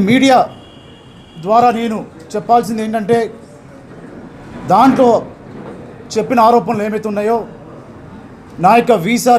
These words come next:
గ్రీన్ కార్డ్ అవి అడిగారు. మేము క్లియర్గా చెప్పాము, నాది ఇండియన్ పాస్‌పోర్ట్, నేను ఇండియన్ని, నాకు అమెరికన్ సిటిజన్‌షిప్ లేదు,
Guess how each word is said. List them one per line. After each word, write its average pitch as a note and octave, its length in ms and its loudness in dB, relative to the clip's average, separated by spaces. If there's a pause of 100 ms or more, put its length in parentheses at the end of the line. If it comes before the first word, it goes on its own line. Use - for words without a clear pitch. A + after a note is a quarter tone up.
(100)
గ్రీన్ A3+ 220 -4
కార్డ్ A#3 200 2 (480)
అవి G3+ 160 -2
అడిగారు. G3+ 280 -4 (1040)
మేము G#3 220 -2
క్లియర్గా B3+ 380 4
చెప్పాము, F#3 320 -2 (1300)
నాది A#3 360 4
ఇండియన్ B3 320 -2
పాస్‌పోర్ట్, G3+ 500 -2 (1200)
నేను A3+ 260 2
ఇండియన్ని, A3+ 420 0 (1080)
నాకు G#3+ 240 2
అమెరికన్ A#3+ 440 0
సిటిజన్‌షిప్ A3+ 400 -6
లేదు, G3+ 240 2